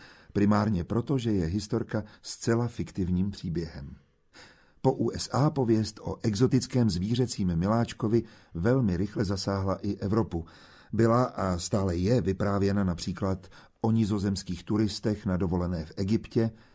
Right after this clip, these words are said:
německých turistech ve Španělsku, italských turistech v Thajsku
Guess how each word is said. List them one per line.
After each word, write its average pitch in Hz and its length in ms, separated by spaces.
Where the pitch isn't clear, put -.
německých 98 560
turistech 90 440
ve 104 100
Španělsku, 110 720
italských 104 640
turistech 87 460
v - 120
Thajsku 107 580